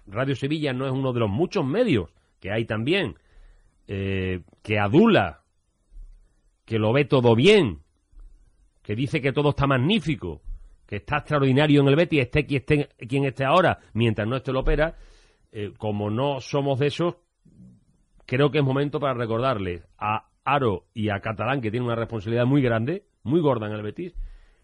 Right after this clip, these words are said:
que tienen que cumplir con lo prometido y que tienen que hacer eso, que crezca el Betis y hacer un club grande. Eh, yo tengo mis dudas,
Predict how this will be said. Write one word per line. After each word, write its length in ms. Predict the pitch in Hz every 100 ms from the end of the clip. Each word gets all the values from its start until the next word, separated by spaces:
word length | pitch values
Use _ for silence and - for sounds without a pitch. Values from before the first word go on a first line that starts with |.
| - _
que 140 | 92
tienen 240 | 107 147
que 920 | 131 127 117 110 104 101 92 87 78 - _ -
cumplir 500 | - 104 92 131 175
con 240 | 175 139 113
lo 160 | 107
prometido 580 | 95 101 101 160 113 80
y 100 | 87
que 100 | 78 76
tienen 200 | 90 87
que 80 |
hacer 260 | 95 110 110
eso, 320 | 113 156 90 _ _ _ _ _ _ -
que 140 | 80
crezca 300 | 101 98 107
el 60 | 107
Betis 280 | 117 135
y 40 | 131
hacer 320 | 101 117 107 -
un 180 | 113
club 280 | - 135 143 107
grande. 460 | 113 92 76 71 - _ _ _ _ _ _
Eh, 300 | 98 92 90 - _ _
yo 400 | 85 92 113 139 - _
tengo 300 | 113 113 127
mis 180 | 135 135
dudas, 460 | 175 156 202 -